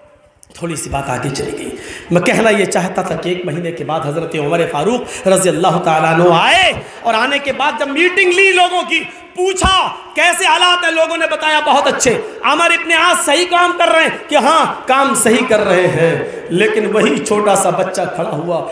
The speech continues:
और कहने लगा, "अमीरुल मोमिनीन, आप मदीने से आ रहे हैं?" "जी।" "अगर आप मुझे इंसाफ दिला दें तो आपकी मेहरबानी होगी।" कहा कि, "तुम कौन हो?"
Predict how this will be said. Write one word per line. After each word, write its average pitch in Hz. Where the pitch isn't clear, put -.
और 208
कहने 233
लगा, 247
"अमीरुल 285
मोमिनीन, 302
आप 339
मदीने 339
से 359
आ 339
रहे 339
हैं?" 349
"जी।" 170
"अगर 185
आप 247
मुझे 220
इंसाफ 208
दिला 190
दें 185
तो 180
आपकी 196
मेहरबानी 190
होगी।" 165
कहा 170
कि, 190
"तुम 180
कौन 208
हो?" 160